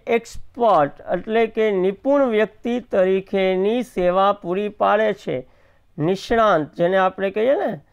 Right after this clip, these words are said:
કે જેમાં વિષય નિષ્ણાંત હોય, જેને બધી વસ્તુનો most of ખ્યાલ હોય, આવી વ્યક્તિને નિષ્ણાંત કહેવાય. શું કહેવાય? નિષ્ણાંત.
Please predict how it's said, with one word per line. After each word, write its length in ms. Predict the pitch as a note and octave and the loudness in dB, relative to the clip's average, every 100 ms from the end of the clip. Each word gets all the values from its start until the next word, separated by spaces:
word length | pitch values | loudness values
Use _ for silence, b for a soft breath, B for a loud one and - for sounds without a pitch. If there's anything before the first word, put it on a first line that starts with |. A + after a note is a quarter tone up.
| _ - | _ -10
કે 100 | E3+ | -8
જેમાં 480 | D#3+ F#3 G#3 G#3+ G#3 | -2 0 0 0 0
વિષય 360 | F#3 G3 A3 | -2 -2 -2
નિષ્ણાંત 600 | G#3+ G3+ - G3+ F#3+ F#3 F3+ | -2 -4 -4 -2 0 -2 -4
હોય, 360 | F3 E3 E3 | 0 0 -2
જેને 340 | D3+ F3 G3+ G#3 | -2 -2 0 -4
બધી 480 | E3 D3 D3 G3+ | -6 -8 -6 -4
વસ્તુનો 640 | G#3+ G3+ F#3+ G3 G3+ G3+ G3+ F#3 | -2 -4 -6 -6 -2 -2 -2 -2
most 380 | E3 F#3 - A#3+ | -2 -2 -2 -4
of 60 | G#3+ - | -4 -4
ખ્યાલ 300 | G3 F3+ F3+ | 0 2 2
હોય, 220 | E3 G3+ | 2 0
આવી 360 | - - F3+ G#3+ | -2 -4 -2 -2
વ્યક્તિને 520 | F#3+ F#3 - G#3 A3+ | -4 -6 -6 -6 -4
નિષ્ણાંત 720 | A3 A#3+ - B3 B3 B3 A#3 G#3 | -4 -6 -6 0 2 2 -2 -10
કહેવાય. 440 | - D#3 C#3 C3 | -4 -2 0 -2
શું 200 | - G3+ | -6 -6
કહેવાય? 420 | G#3+ G#3+ G#3 A3+ b b b b | -2 2 2 0 b b b b
નિષ્ણાંત. 580 | F3+ G3+ A3+ F#3+ C3+ | -4 -2 -2 0 0